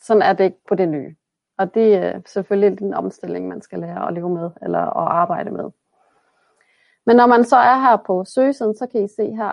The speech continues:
at der er filtreret på nyheder, og den er, øh, sorteret efter nyeste først. Øh, her kan jeg også vælge at søge efter relevans, øh, og det vil jeg typisk gøre, hvis jeg skal lede efter noget bestemt. Så nu kan jeg prøve at slå den her filtrering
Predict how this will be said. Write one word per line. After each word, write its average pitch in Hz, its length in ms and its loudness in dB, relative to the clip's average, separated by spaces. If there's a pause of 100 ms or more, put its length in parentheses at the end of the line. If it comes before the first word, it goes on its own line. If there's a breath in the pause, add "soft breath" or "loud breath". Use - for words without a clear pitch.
at - 220 -8
der 208 60 -2
er 185 120 0
filtreret 190 580 -6
på 175 240 -10
nyheder, 240 560 0 (220)
og 190 380 -2 (240)
den 202 180 0
er, - 460 -8 (200)
øh, 185 120 -10
sorteret 220 500 0
efter 185 180 -6
nyeste 208 380 2
først. - 540 -2 (840)
Øh, 202 260 4
her 220 160 2
kan 220 140 0
jeg 185 100 2
også 196 240 -4
vælge 196 240 0
at 185 100 -10
søge 190 280 -6
efter - 240 -14
relevans, 170 800 -6 (320)
øh, 185 240 -6
og 185 140 -4
det 214 100 2
vil 214 80 4
jeg 190 120 0
typisk 233 380 -4
gøre, 185 340 0 (100)
hvis 180 280 -14
jeg - 120 -10
skal 190 220 -14 (120)
lede 202 360 2
efter - 200 -10
noget 160 280 -10
bestemt. - 460 -10 (120)
Så - 200 -4
nu 196 220 -2
kan 220 120 2
jeg 180 100 2
prøve 175 220 2
at 202 60 -2
slå 160 160 -4
den 180 180 -4
her 185 120 -10
filtrering - 580 -8